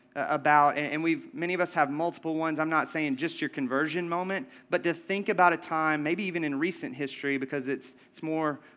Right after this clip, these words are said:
uh, readily, uh, rememberable to you, um, uh, to, to think about a time when God was unbelievably faithful to you.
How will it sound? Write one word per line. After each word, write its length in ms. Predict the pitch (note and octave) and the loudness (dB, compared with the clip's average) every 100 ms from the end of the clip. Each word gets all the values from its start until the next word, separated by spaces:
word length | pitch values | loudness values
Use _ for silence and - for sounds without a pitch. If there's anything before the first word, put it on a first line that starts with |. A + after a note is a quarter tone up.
| - | -8
uh, 180 | F2 E2 | -6 -6
readily, 760 | C3+ C#3+ E3 D3+ D3+ C#3+ C3 B2+ | 0 2 2 2 0 0 -2 -10
uh, 100 | A#2 | -10
rememberable 560 | B2+ C#3 E3 E3+ C#3+ C3+ | -4 -2 0 0 -2 -4
to 140 | - C3+ | -6 -2
you, 220 | C#3 C#3 - - | -2 -2 -10 -2
um, 380 | D3 D3 C3+ B2+ - _ _ _ D3 | 2 2 2 -4 -14 _ _ _ -8
uh, 160 | A2+ | -6
to, 240 | C3 D#3+ - | -6 -6 -4
to 140 | D#3+ | -6
think 240 | D#3+ F#3+ F#3+ | -6 -4 0
about 480 | F#3+ F3+ E3+ - - - _ _ - | 4 6 6 4 -6 -20 _ _ -6
a 80 | D3 | -6
time 580 | - - D#3+ D3 B2+ B2+ | -6 -6 -2 0 0 -2
when 160 | C3 | -2
God 420 | A#2+ C#3 D3 B2 | 0 2 4 2
was 160 | A#2+ - - | -4 -12 -8
unbelievably 1000 | D#3+ D#3 C3+ A#2+ B2 C3 B2+ A#2 B2 A#2 | -6 -4 -4 -4 0 0 0 -4 -8 -8
faithful 760 | - B2 A2+ A2 - G#2+ G2+ _ _ _ _ - | -10 -6 -6 -8 -14 -16 -16 _ _ _ _ -14
to 80 | A#2+ | -12
you. 320 | A2+ G#2+ | -10 -12